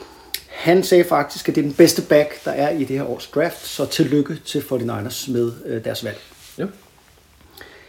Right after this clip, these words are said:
Speaker 1: Han spillede så Barlow fra to tusind og et til to tusind og fem for San Francisco, og så spillede han et enkelt år for Jets, og så, øh,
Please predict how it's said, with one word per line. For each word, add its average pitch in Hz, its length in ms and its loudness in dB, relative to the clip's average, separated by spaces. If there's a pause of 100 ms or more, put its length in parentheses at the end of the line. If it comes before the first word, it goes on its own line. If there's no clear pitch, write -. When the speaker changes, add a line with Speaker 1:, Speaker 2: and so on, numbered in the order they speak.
(300)
Speaker 1:
Han 143 140 -2
spillede 190 380 8
så 165 260 4
Barlow 156 500 0
fra - 160 -4
to 165 220 -2
tusind 165 300 -6
og 180 140 -6
et 226 200 4 (400)
til 156 140 -10
to 175 200 4
tusind 175 320 -6
og 156 60 0
fem 220 300 2
for 135 60 -14
San 120 160 -8
Francisco, 160 420 -4 (680)
og - 80 -8
så - 100 -6
spillede 151 300 0
han 156 100 0
et 160 160 -2
enkelt - 240 -2
år 123 240 -4
for 135 260 -4 (120)
Jets, 185 320 4
og - 140 -10
så, 139 280 2
øh, 113 480 0